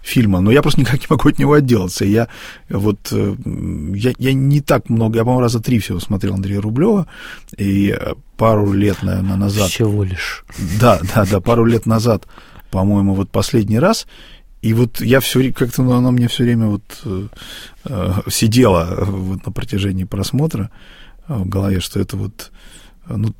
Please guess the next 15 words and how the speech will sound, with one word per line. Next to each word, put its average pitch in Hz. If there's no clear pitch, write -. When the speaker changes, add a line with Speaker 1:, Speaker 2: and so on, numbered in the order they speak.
Speaker 1:
тол-, -
только 120
метафора, 113
вот, 90
э, -
высказывание, 95
э, -
про 92
современность. 98
Хотя, 135
наверное, 104
это 98
не 98
вполне 104
так, 147